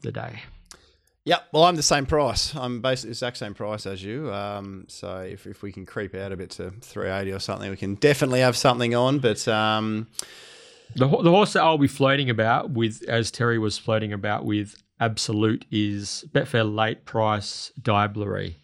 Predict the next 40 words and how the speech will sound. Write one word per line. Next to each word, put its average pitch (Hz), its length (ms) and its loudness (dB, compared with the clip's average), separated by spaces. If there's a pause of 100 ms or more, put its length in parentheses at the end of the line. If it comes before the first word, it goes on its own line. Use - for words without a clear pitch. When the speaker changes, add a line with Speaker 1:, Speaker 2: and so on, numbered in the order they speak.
(340)
Speaker 1:
Uh, 104 60 2
I 104 140 4
know 117 140 4
he's 113 120 2
been 110 120 0
up 127 140 2
for - 80 2
a 127 60 6
long 127 180 4
time, 127 640 2
but 107 100 -2
he's 104 120 -2
drawn 135 280 4
one. 117 560 2 (280)
He's 110 100 0
drawn 127 160 6
gate 127 200 0
one, 117 200 2
has 113 160 -4
been 117 160 -2
racing 117 320 0
in 107 80 -6
better 113 200 0
races. 110 540 -2
William 127 240 2
Pike 117 320 2
goes 113 300 0
on. 113 400 0 (320)
Um, 104 520 -2
Diablerie 107 460 -2
could 107 160 -16
get 98 140 -6
out 98 160 -6
to - 80 -14
a - 40 -10
silly 104 220 -8
price 98 540 -4
on 104 120 -10
Betfair - 360 -10
late. - 140 -10